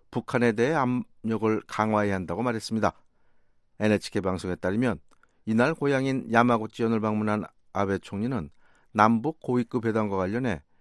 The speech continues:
김정은 북한 노동당 위원장이 평창 올림픽에 협력하겠다는 자세를 보인 것을 평가한다고 말했습니다.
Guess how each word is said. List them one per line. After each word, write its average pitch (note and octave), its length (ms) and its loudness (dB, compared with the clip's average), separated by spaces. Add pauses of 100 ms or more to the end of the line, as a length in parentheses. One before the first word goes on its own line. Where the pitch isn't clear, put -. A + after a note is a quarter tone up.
(320)
김정은 B2+ 540 0
북한 C#3 340 -6
노동당 A#2+ 500 0
위원장이 A2 560 0
평창 A2+ 500 -6
올림픽에 G2+ 600 -2
협력하겠다는 G2+ 960 -4
자세를 F#2+ 420 -2
보인 F#2 220 -6
것을 F#2 320 -6
평가한다고 G2 640 -6
말했습니다. G#2+ 520 -2